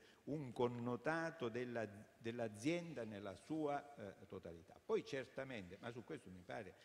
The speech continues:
che l'ordinanza è abbastanza chiara, eh, bisogna poi lavorare ovviamente sul cantiere, vedere la, la congruità, come gestirla, elaborare una serie di,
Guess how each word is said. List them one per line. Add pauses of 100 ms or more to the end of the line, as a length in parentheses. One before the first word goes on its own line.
(200)
che
l'ordinanza
è
abbastanza
chiara, (420)
eh, (120)
bisogna
poi
lavorare
ovviamente
sul
cantiere,
vedere
la,
la
congruità,
come
gestirla, (220)
elaborare
una
serie
di,